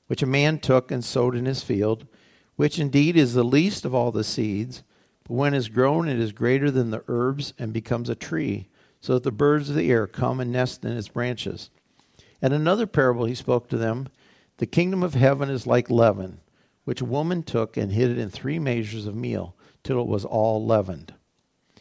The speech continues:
And, you know, both of these parables tell us about starting with something small. Now, the first one, Jesus says, you know, you start with a little mustard seed and you plant it, and he said,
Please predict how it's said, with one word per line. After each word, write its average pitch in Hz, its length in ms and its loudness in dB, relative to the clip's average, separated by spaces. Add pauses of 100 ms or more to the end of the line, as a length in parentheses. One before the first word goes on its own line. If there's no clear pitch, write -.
(540)
And, 147 340 0 (280)
you 151 100 -6
know, 147 60 -2
both 185 320 0
of 285 80 -2
these 202 240 0
parables 127 600 2
tell 135 280 4
us - 240 -4 (160)
about 127 460 4 (100)
starting 143 420 4
with 143 80 0
something 135 380 -4
small. 113 580 -6 (1040)
Now, 123 80 -4
the 120 80 0
first 156 300 -2
one, 143 160 2
Jesus 143 260 -2
says, 143 260 2
you 139 100 -2
know, 131 180 0 (400)
you 127 140 2
start 151 320 4
with 131 80 0
a 139 60 2
little 147 240 4
mustard 139 440 0
seed 143 220 -2
and 127 100 -6
you 120 60 -4
plant 135 400 0
it, - 220 -4
and 120 240 -4
he 123 100 -6
said, 123 340 0